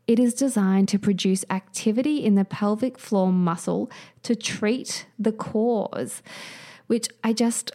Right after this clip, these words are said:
I can't stress enough. It is so important to make strides towards the cause, not just going, "Oh, okay, now I can't jump and I can't laugh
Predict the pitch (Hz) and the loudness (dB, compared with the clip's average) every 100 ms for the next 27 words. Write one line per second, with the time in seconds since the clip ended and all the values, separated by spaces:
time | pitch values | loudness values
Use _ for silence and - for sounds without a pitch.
0 | 220 214 - 220 220 - 220 196 - 196 | -4 -2 0 -2 -2 -4 0 0 2 0
1 | 180 175 208 202 190 - - 226 226 240 | 0 -2 2 2 2 -4 -4 -2 0 2
2 | 240 247 220 214 196 - 185 175 180 185 | 2 2 2 2 2 -2 0 0 0 0
3 | 208 262 - - - - - - 220 202 | -2 -2 -6 -8 -12 -20 -20 -6 0 2
4 | 185 185 - - 190 175 175 180 180 - | 2 -2 -6 -2 0 2 2 -2 -4 -8
5 | - - 180 170 170 170 160 190 233 - | -6 -2 0 0 0 0 2 0 -2 -8
6 | - - 190 185 - 180 175 214 294 - | -12 -8 -4 -4 -2 0 2 2 -2 -6
7 | - - 208 220 262 - 285 - - 196 | -6 0 2 2 0 -4 -4 -4 0 2
8 | 185 185 208 190 175 - - 190 - 160 | 2 0 2 2 2 -4 -4 -4 -2 -4
9 | 170 - - _ 196 190 180 180 - 180 | -4 -8 -16 _ 0 2 2 0 -2 -6
10 | - 175 160 - 196 202 214 240 196 196 | -4 -4 -4 -2 0 2 0 -2 0 0
11 | 190 - 196 185 196 170 165 175 - | 0 0 -2 -2 -2 0 0 -2 -6